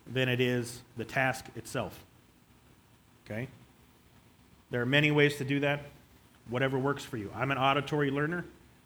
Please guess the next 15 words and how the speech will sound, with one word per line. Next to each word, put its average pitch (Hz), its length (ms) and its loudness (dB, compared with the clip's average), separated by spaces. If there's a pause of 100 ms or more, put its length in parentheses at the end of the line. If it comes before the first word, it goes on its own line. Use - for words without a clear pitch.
(140)
so 117 360 -2
audio 143 340 2
stuff 156 280 -2
works 135 220 -4
great 139 380 0
for 120 120 -8
me. 92 200 -10 (920)
I 117 60 -6
know 131 120 0
people 147 420 0 (800)
can't 127 160 2
do 117 120 -4
that 87 160 -10 (120)
at 113 140 -6
all. 92 180 -8